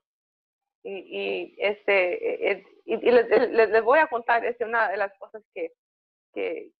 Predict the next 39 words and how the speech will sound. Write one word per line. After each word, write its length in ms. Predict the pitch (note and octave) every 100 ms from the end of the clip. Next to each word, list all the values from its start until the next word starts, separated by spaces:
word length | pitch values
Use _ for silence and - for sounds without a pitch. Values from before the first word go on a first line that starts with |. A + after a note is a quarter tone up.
| _
que 140 | G#3
a 60 | F3
veces, 280 | F#3 A#3+ A#3
este, 220 | F#3+ F#3
mami 280 | F3+ G#3 G#3
y 40 |
yo 240 | G3 G3
hem-, 220 | E3 G3 E3
hemos 220 | F#3+ G#3+
conversado, 760 | - F#3+ E3+ - E3+ F3+ F3+ D#3
y 140 | D#3+ E3+
es, 200 | F#3 -
este, 260 | G3+ -
que 100 | E3 F3
todos, 380 | G3 F#3+ G#3+ G#3+
mami 260 | F#3+ A3+ A#3
pasó 280 | - G#3+
por 120 | G#3 G3+
tantas 300 | G#3 G#3+ G#3
cosas, 320 | F#3 F#3+ G3+
¿verdad? 280 | F3 F3+ F#3+
Que, 200 | - E3 - _ _ _ _ -
que, 440 | F#3+ F3 E3 - -
eh, 600 | - F3+ E3 D#3 D3+ - - _
y 140 | F#3
de 100 | F#3+
ella 140 | F#3+ A3
he 20 |
aprendido 440 | A3 G3+ G#3 G3+ F3+
muchas, 320 | F#3+ G#3 G#3 F#3
muchas 320 | F#3+ G3 F#3+
cosas, 300 | - F#3 E3+ -
pero 240 | E3+ E3 - _ _ _ _
todos, 400 | - C4 D4 D4+ - _
todos 260 | - C4 C#4
caminamos 560 | C#4 B3 G#3+ G#3+ A#3 B3
en 100 | G#3
una 220 | G#3+ A3+
calle 500 | A3 G3+ A3 A#3+ B3+